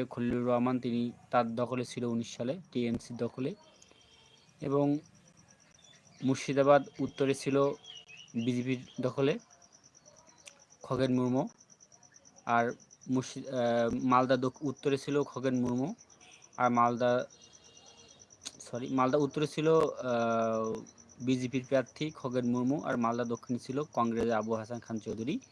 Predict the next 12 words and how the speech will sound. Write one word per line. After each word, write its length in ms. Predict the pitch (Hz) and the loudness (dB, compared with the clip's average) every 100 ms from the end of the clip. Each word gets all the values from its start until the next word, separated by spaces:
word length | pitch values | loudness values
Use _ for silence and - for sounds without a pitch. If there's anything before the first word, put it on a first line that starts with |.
| - - - - - - - - - - | -20 -20 -20 -20 -20 -20 -20 -20 -20 -10
এই 140 | 127 131 | 0 2
হলো 140 | 127 120 | 4 2
বর্তমান 420 | 117 - 117 120 110 | 0 -2 -2 -2 -4
ভোটের 260 | 110 120 | -4 -4
রেজাল্ট। 320 | 110 113 156 - - | -2 -2 -2 -4 -6
এর 140 | 139 | -4
মাধ্যমে 400 | 123 120 120 120 135 - - - - - _ - | -2 -2 0 0 -2 -6 -18 -20 -20 -20 _ -2
কে 100 | 135 123 | 2 4
এগিয়ে, 320 | 117 113 123 131 | 2 -2 -2 -2
কে 220 | - 113 113 - - - _ 117 113 | -2 -2 -2 -6 -20 -20 _ -16 -10
বিশ্লেষণ 460 | 117 - 139 - 139 | -10 -6 -6 -4 -6
করে, 280 | 131 127 | -4 0